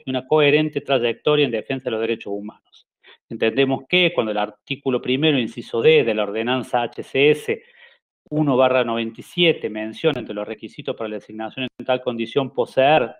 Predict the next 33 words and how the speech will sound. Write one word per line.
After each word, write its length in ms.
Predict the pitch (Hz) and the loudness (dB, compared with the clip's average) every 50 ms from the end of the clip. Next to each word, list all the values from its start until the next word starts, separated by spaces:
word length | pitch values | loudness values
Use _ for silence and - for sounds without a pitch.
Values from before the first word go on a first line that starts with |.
| _ _ | _ _
cita 200 | 113 110 - 104 | -14 -12 -12 -10
textual 420 | - 110 107 - - - 120 113 | -10 -10 -12 -10 -4 -2 0 2
ahora, 360 | 113 110 113 110 101 98 - - _ _ _ _ _ - | 2 2 2 0 0 -2 -6 -12 _ _ _ _ _ -2
definidas 460 | 135 127 - - 135 147 160 156 - | -2 -2 -2 -2 0 0 0 0 0
posturas 640 | - 147 131 120 - - 185 175 156 127 - - 120 | 0 0 0 0 0 0 2 4 4 2 0 -2 -6
en 140 | 107 107 | -8 -6
pro 160 | - 131 127 131 | -2 0 2 2
del 160 | 127 113 - | 0 -2 -4
progreso 540 | - 113 113 117 131 139 156 151 - - 131 | -4 -2 -2 0 2 2 2 0 0 -6 -8
y 40 | |
des-, 260 | 120 113 - - _ _ _ | -8 -8 -10 -12 _ _ _
desarrollo 580 | 127 147 156 - - 131 123 123 127 143 135 | 0 0 0 0 0 -2 -2 0 0 -2 -2
de 60 | 135 117 | -4 -6
la 60 | 104 | -8
institución 400 | - - _ - 117 - 135 131 | -12 -14 _ -20 -12 -8 -8 -6
universitaria, 880 | 127 127 127 120 110 - 156 147 147 180 160 143 143 151 151 151 - _ _ _ _ _ _ _ _ _ _ _ _ | -4 -6 -6 -6 -6 -8 -8 -2 0 0 2 2 2 0 -2 -2 -8 _ _ _ _ _ _ _ _ _ _ _ _
fin 140 | _ 117 110 | _ -4 -4
de 80 | 110 113 | 0 0
la 100 | 127 127 | 0 -2
cita, 460 | - - 175 160 - - 170 170 - - - - _ _ | 0 0 -2 -2 0 0 -2 -2 -2 -10 -20 -20 _ _
alude, 440 | 127 123 139 170 190 180 160 151 139 | 2 4 6 6 6 8 8 6 4
entre 160 | 127 139 131 | 2 0 -2
otras 180 | - 110 - | -4 -4 -4
cuestiones, 560 | - 151 143 131 - - 165 160 160 165 160 - | 0 0 0 0 0 0 0 0 0 -2 -4 -6
al 120 | - 143 - | -8 -10 -6
compromiso 540 | - 120 110 - 120 120 139 135 - 139 - | -6 -8 -4 -4 -2 -2 -2 -4 -6 -8 -6
con 100 | 131 123 | -4 -4
la 80 | 135 | 0
democracia 640 | 139 147 135 131 120 120 - 131 131 - - 147 139 - | 0 0 0 -2 -4 -2 -2 -2 -4 -2 -4 -6 -6 -6
y 60 | - | -8
los 120 | 113 110 101 | -6 -6 -4
derechos 340 | 107 113 113 - - 107 104 | -4 -6 -6 -6 -8 -8 -8
humanos. 480 | 104 104 98 - _ _ _ _ _ | -8 -12 -16 -20 _ _ _ _ _